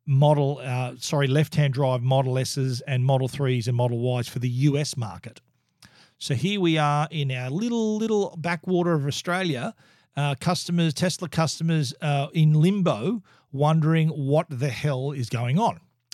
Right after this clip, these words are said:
Now, in my case, my lease is up in May, end of May.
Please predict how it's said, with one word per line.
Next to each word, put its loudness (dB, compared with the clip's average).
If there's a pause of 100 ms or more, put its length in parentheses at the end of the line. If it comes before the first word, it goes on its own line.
Now, 2
in 4
my 4
case, -2
my 4
lease 0
is 0
up -6
in 2
May, 0
end 2
of -2
May. -2